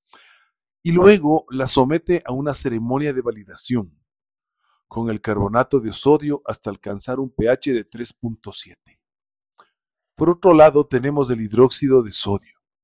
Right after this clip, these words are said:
la verdadera diva de la química analítica.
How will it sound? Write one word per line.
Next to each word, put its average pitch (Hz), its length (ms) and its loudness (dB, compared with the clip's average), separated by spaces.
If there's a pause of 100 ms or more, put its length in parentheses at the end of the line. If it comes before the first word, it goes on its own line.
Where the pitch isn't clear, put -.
(680)
la 101 140 -8
verdadera 107 640 -4
diva 139 420 2
de 95 120 -16
la - 120 -12
química 110 420 -12
analítica. 90 720 -20